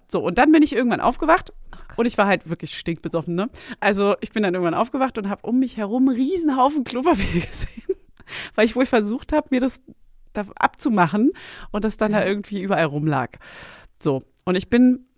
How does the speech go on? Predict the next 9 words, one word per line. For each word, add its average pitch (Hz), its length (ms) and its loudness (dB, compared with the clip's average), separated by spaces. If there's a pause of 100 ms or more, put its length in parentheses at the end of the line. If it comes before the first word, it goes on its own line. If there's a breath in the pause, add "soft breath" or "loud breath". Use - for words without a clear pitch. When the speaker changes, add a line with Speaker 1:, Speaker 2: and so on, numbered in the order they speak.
Speaker 1:
echt - 260 0
genauso 180 440 -2
aufgewacht - 460 -10
in - 100 -10
so 160 80 -8
einem 147 240 -10
Haufen 156 400 -4
Klopapier. - 580 -10 (280)
Speaker 2:
Äh, 226 80 4